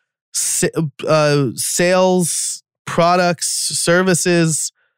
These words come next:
build your email list, form that relationship. Whether you're a creator or a car mechanic,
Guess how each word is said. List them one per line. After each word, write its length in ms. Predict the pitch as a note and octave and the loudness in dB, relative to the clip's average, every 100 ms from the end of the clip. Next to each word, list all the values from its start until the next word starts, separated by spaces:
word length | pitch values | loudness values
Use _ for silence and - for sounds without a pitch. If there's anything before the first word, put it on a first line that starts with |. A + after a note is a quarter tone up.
| _ _ _ _ _ _ C3 | _ _ _ _ _ _ 0
build 300 | F3 G3 G3+ | 2 2 4
your 120 | G3 | 2
email 440 | E3+ E3 D#3 B2+ A2+ | 4 4 4 2 0
list, 340 | G#2 A2+ - | -2 -8 -10
form 400 | - D#3 E3+ F3+ | -6 0 2 4
that 180 | E3+ C#3 | 2 2
relationship. 760 | C3+ B2 A#2 A#2 A2+ F2 - - _ _ _ _ _ _ | 2 2 0 -4 -6 -8 -12 -20 _ _ _ _ _ _
Whether 260 | C3 D3 D3+ | 0 2 2
you're 260 | D#3 D3 | 2 2
a 60 | C3 | 0
creator 720 | - C3 B2+ D3 F3+ E3+ E3 - | -2 -2 0 2 2 2 2 0
or 220 | B2 A#2 | 0 0
a 40 | |
car 280 | - D3+ D3 | 0 2 2
mechanic, 640 | C#3+ - C#3+ C3 A#2+ - | 2 2 2 2 -2 -6